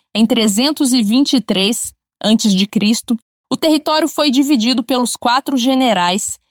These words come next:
em seu exército. Deus é glorificado pelo cumprimento dessa profecia, porque, em um mundo onde grandes poderes estavam em conflito,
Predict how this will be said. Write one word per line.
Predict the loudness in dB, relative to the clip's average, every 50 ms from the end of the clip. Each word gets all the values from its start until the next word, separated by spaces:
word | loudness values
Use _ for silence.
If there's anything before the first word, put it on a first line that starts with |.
| _ _ _
em | 0 0
seu | 0 0 0 -2 -2
exército. | -2 -2 -2 -4 -4 -6 -6 -8 -10 -12 -14 -20 -20 _ _ _ _ _ _ _ _ _ _ -2
Deus | 0 2 2 2 0 -2 -4 -8 -10 -14 _ -10
é | -4 -2
glorificado | 0 2 2 2 0 -2 -4 -4 -8 -6 -2 -2 -2 -2 -2 -4 -4
pelo | -4 -2 -2 -2 -2
cumprimento | -2 -4 -2 0 0 2 2 2 2 0 0 -2 -2
dessa | -2 -2 -2 -2 -4
profecia, | -4 -4 -6 -4 -2 -4 -4 -4 -6 -6 -6 -4 -4 -4 -4 -6 _ _ _ _ _ _ _ _ 0
porque, | 0 0 0 0 0 0 0 0 -2 -4 _ _ _ -4
em | 0 2 2 4
um | 4
mundo | 4 4 4 4 4 2 2 0 -2 -4 _ _ _ -4
onde | 0 2 2 2 2
grandes | 0 0 0 2 2 0 0 -4
poderes | -4 -4 -2 0 0 2 0 2 0 0 0
estavam | -2 -2 -4 -4 -4 -2 -2 0 -2
em | -2 -2
conflito, | -2 -2 -4 -4 -4 -4 -2 -2 -2 -4 -6 -12 -20